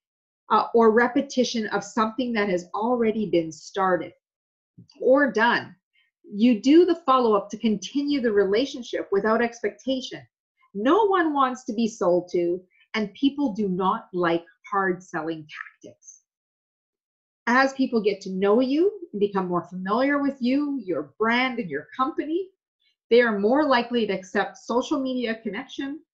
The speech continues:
reply to your emails, and accept your return phone calls. There are so many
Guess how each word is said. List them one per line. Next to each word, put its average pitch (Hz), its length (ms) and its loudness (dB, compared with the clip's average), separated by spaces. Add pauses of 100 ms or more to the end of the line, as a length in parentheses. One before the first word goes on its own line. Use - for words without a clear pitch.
(600)
reply 202 440 2
to 262 80 4
your 240 240 2
emails, 233 500 -4 (400)
and 180 80 -4
accept 254 640 -6 (480)
your 190 280 0
return 175 560 -6
phone 165 200 -8
calls. - 360 -14 (720)
There 262 160 8
are 277 120 4
so 294 440 2
many 311 300 0